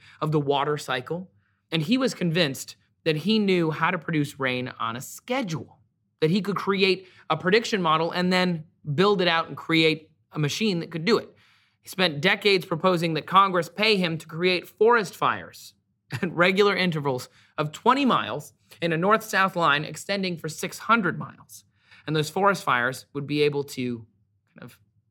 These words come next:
cause rain. In eighteen thirty-eight, Senator John Crittenden of Kentucky warned that even if Espy's proposal would work,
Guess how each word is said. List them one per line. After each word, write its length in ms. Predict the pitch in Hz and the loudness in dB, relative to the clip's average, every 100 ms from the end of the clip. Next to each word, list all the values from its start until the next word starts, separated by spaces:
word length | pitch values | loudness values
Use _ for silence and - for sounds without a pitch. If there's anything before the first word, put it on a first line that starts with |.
| _ _ - | _ _ -14
cause 640 | - 165 120 120 123 - | 0 2 4 0 -4 -10
rain. 400 | 143 160 160 110 - _ _ _ _ _ _ _ _ | -6 -4 -4 -10 -20 _ _ _ _ _ _ _ _
In 80 | 170 | 2
eighteen 340 | 190 190 208 | 2 2 0
thirty-eight, 460 | 180 190 180 185 - | 2 2 2 2 0
Senator 360 | - 170 151 147 | -4 -2 -2 -2
John 340 | 143 151 147 | 2 2 2
Crittenden 460 | - 196 185 175 147 | -2 -6 -2 -4 -4
of 80 | |
Kentucky 440 | 117 135 170 160 131 | -8 -4 -2 -2 -4
warned 320 | 127 143 139 | -4 -4 -2
that 180 | 135 - | -4 -6
even 240 | 175 175 | -4 -2
if 100 | 156 | -4
Espy's 380 | 151 151 - 131 | -4 -6 -6 -8
proposal 500 | - 117 139 131 120 | -8 -6 -4 -4 -4
would 280 | 127 208 190 | 2 2 2
work, 360 | 127 87 - | -2 -4 -8